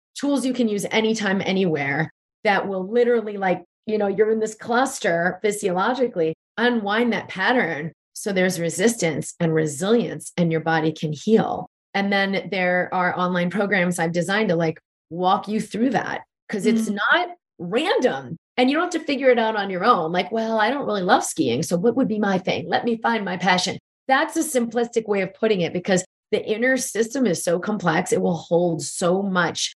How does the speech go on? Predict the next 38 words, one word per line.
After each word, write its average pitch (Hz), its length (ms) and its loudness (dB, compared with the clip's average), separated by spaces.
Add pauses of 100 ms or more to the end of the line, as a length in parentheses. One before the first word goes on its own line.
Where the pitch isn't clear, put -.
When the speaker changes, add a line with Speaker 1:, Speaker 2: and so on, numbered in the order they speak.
(140)
Speaker 1:
restriction 170 880 0
that 185 240 0
you 202 160 -2
won't 220 320 0
even 214 180 0
know 233 160 0
what 247 180 2
you 175 80 -6
feel. - 320 -6
You 220 120 -4
won't 269 140 4
even 269 240 -2
know 262 200 2
what's 269 300 -4
joyful. 143 540 -2 (180)
So - 120 -4
you've 202 160 -2
gotta, 214 240 2
like, 185 320 -2 (360)
drop 196 380 0
in, 202 260 -2
feel, 214 340 -2
and 202 160 -4
sense 202 320 -2
the 190 100 -6
body, 180 360 2
make 190 420 0
a 202 60 -2
new 196 260 2
relationship 175 880 0
with 233 240 4
your 175 120 0
body 147 460 -2 (300)
in 208 120 0
order 196 320 2
to 170 200 0
allow 165 300 0
that 151 260 -4